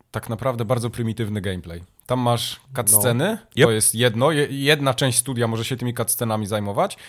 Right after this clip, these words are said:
Speaker 1: a cała reszta to jest ustawianie ludzików dookoła twojego bohatera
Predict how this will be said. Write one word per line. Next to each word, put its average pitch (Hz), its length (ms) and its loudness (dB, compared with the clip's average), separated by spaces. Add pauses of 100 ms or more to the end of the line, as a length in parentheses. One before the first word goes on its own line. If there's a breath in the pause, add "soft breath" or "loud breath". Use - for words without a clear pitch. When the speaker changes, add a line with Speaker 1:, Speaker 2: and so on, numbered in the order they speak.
(140)
Speaker 1:
a 123 60 -8
cała 190 240 4
reszta 175 400 2
to 175 120 -4
jest 147 140 -2
ustawianie 143 520 0
ludzików 135 580 -2 (160)
dookoła 135 500 6
twojego 123 360 0
bohatera 131 540 2